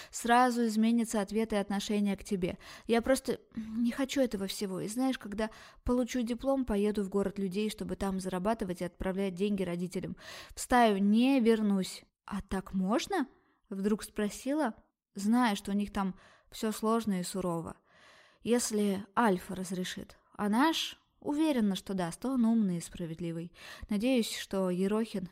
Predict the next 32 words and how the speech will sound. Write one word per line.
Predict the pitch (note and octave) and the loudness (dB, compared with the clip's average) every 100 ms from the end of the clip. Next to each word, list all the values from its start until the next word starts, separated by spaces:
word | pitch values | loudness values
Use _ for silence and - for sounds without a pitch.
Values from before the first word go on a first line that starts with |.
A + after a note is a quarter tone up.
| - | -4
не | G3+ | -2
превратит | F#3+ G3+ F3+ F#3 G3+ F#3+ | 0 -2 -2 -4 -4 -4
мою | F3 E3+ | -4 -4
жизнь | E3 F3 E3 E3+ | -2 -4 -2 -8
в | E3 - | -8 -4
ад». | F3 E3 - _ _ _ _ _ _ _ | -4 -4 -14 _ _ _ _ _ _ _
«Тогда | - A3+ A3+ D#4+ | 2 4 4 2
хорошо. | G4 D4 - F3 A#3+ _ _ _ | 2 -2 -2 -6 -6 _ _ _
Обоснуешься | - G#3+ A3 G#3+ A3+ C#4+ D#4 - G3+ | -2 2 2 2 2 2 0 -2 -2
у | |
меня, | F#3 F3+ F#3+ A#3 - - - - | 0 0 0 -2 -6 -20 -20 -8
и | G#3+ | -2
будем | G#3 C4+ B3+ A3 | 2 4 4 4
вместе | G#3 G#3+ A#3+ - G3 | 4 4 2 0 -2
жить | F#3+ C4 A#3 | 0 -2 0
и | |
искать | F#3 - G#3+ F#3 | -2 -2 -6 -4
работу». | E3 E3 F3+ F3+ F3 _ _ _ _ _ | -4 -2 -2 -4 -10 _ _ _ _ _
Она | - F#3+ G3 F#3+ | -4 0 0 -2
с | F3 | -4
благодарностью | F#3 F3+ F#3+ G3+ G3+ F#3 F3 F#3 | -4 -2 0 0 0 -2 -4 -8
посмотрела | - F#3 G3 F#3 A3 C#4 B3 | -8 -8 -6 -6 -4 -2 0
на | F#3+ | 0
меня, | F3+ F3+ F3+ | -2 -4 -4
но... | F#3+ G#3 - - - - _ _ _ _ _ _ | -4 -6 -10 -20 -20 -20 _ _ _ _ _ _
Как | - C#4+ C#4+ | -4 -2 0
же | B3 | 2
меня | A#3+ A#3 G#3 | 4 4 2
бесили | G3+ - B3 A3+ | -2 -6 -4 0
ее | G#3+ G3+ F#3+ | 2 2 0
гордые | F3+ G3+ F3+ F#3 F#3 | 0 -2 -2 0 2
«но». | F3+ F#3+ A3 F#3+ | 2 4 4 2